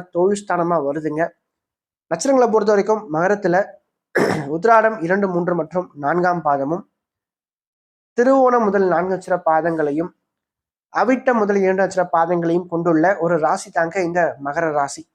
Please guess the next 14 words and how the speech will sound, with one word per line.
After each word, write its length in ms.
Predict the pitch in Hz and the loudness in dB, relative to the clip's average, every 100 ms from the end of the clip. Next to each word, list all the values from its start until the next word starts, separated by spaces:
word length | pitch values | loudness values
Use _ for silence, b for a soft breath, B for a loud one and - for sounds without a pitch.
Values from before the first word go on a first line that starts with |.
| _ _ _ _ _ _ _ _ 175 | _ _ _ _ _ _ _ _ 0
மகர 220 | 233 294 | 4 6
ராசிக்காரங்களை 640 | 285 254 254 233 226 214 185 | 6 4 2 2 2 2 2
பொறுத்த 260 | 202 214 | 0 2
வரைக்கும் 360 | 214 196 202 185 | 2 0 -2 -2
இந்த 180 | 160 165 143 131 | 0 0 0 -2
காலகட்டம் 520 | - 175 175 160 175 135 | -2 -2 -2 -4 -6 -6
எப்படி 280 | 156 180 165 | -4 0 -2
இருக்குங்க? 320 | 147 139 139 _ - | -2 -10 -12 _ -8
அதாவது 360 | 156 180 180 233 - _ _ _ _ _ _ _ _ _ _ _ 143 | 0 2 4 0 -2 _ _ _ _ _ _ _ _ _ _ _ -2
ராசிக்குள்ளேயே 680 | 160 196 262 254 202 208 208 | 0 2 0 -2 2 4 4
வந்து 180 | 175 190 | 2 0
பாத்தீங்கன்னா 380 | 160 160 175 180 | 0 0 -4 -6
சூரியனும் 560 | - 233 226 196 196 | -6 0 2 0 -2
புதனும் 300 | 156 156 185 | -4 -4 -6